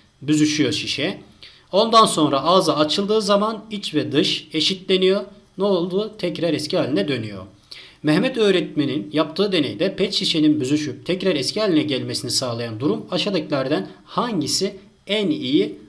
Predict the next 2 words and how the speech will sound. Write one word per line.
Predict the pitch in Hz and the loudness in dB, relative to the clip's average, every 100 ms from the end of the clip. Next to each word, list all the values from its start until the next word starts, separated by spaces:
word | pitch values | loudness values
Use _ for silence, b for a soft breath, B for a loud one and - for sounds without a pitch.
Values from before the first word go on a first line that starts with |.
| _ | _
açıklar? | 139 143 - 131 131 127 120 117 113 113 113 113 - _ _ _ _ _ _ _ - | -6 -2 -2 -2 -2 0 0 -2 -4 -6 -8 -14 -20 _ _ _ _ _ _ _ -4
Bakın | 185 196 | 0 0